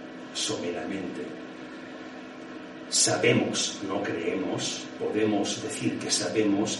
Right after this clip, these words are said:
que la quinta esencia, el origen de todo material mineral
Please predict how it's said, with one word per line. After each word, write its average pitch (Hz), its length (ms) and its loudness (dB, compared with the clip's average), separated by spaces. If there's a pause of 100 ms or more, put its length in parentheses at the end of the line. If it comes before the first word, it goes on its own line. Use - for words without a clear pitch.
que 107 200 4 (460)
la - 220 0 (720)
quinta 160 360 6
esencia, - 640 2 (160)
el 104 160 2
origen 101 680 2
de 95 160 0 (200)
todo 110 500 2 (480)
material 104 1040 4
mineral 107 800 4